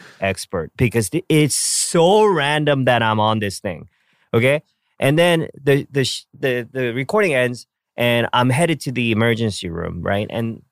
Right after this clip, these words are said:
I go to the emergency room. I get, like, my doctor, th-, this doctor, like, you know,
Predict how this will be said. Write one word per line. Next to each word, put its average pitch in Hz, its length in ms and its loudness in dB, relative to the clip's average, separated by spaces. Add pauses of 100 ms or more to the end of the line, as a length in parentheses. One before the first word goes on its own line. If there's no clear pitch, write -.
(100)
I 117 120 0
go 117 180 0
to 147 60 0
the 143 120 2
emergency 123 520 -2
room. 110 180 -2
I 101 120 -2
get, 101 220 -2
like, 95 280 -4 (160)
my 98 140 -4
doctor, 101 460 -4 (340)
th-, 104 160 -8
this 104 160 -6
doctor, 101 420 -4
like, 92 260 -6 (180)
you - 160 -10
know, 87 260 -10